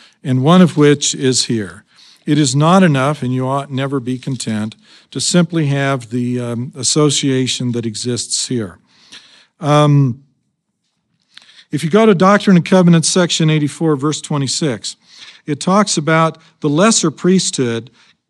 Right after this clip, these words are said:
continued, which priesthood holdeth the key of the ministering of angels and the preparatory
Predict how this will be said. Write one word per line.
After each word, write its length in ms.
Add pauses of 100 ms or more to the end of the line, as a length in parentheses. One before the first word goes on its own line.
(120)
continued, 920 (320)
which 460
priesthood 720 (160)
holdeth 720
the 120
key 760 (440)
of 460
the 80
ministering 600
of 120
angels 760
and 160
the 60
preparatory 1120